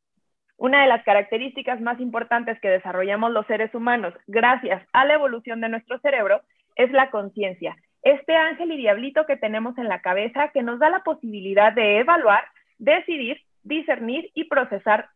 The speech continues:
todo lo que vemos y escuchamos con la finalidad de hacer algo. De allí viene el elegir sabiamente. Por esa razón, necesitamos información clara, precisa y verídica que nos ayude a tomar las decisiones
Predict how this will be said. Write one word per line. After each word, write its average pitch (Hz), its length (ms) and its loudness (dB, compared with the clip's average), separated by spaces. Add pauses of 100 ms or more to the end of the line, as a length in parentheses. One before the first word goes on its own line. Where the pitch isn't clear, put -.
todo 311 220 4
lo 302 160 -2
que 214 120 -6
vemos 294 400 -4
y 254 120 -12
escuchamos 220 640 -6 (260)
con 339 180 0
la 370 120 -6
finalidad 240 640 0
de 214 120 0
hacer 208 300 0
algo. 180 320 -2 (400)
De 233 120 2
allí 233 240 4
viene 277 460 0
el 202 100 -2
elegir 185 400 -2
sabiamente. 240 720 -2 (480)
Por 269 160 4
esa 359 180 0
razón, 254 460 0 (220)
necesitamos 262 640 -2
información 226 640 -4
clara, 302 340 4
precisa 240 560 -4
y 320 120 -6
verídica 269 560 0 (320)
que 262 80 2
nos 254 200 -2
ayude 269 260 0
a 311 100 2
tomar 226 300 -2
las 247 180 0
decisiones 233 640 -4